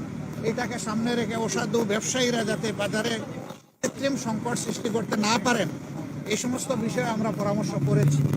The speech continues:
এর পাশাপাশি আইন শৃঙ্খলা পরিস্থিতি নিয়ে অনেক আলোচনা হয়েছে,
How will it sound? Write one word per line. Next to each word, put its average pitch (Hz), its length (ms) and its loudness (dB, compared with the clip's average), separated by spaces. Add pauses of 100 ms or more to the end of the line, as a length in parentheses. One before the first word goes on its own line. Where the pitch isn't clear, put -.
(880)
এর - 100 2
পাশাপাশি 247 480 2
আইন 233 220 2
শৃঙ্খলা 240 440 -2
পরিস্থিতি 240 460 -2
নিয়ে 226 180 2
অনেক 233 300 -2
আলোচনা 226 380 0
হয়েছে, 226 360 -4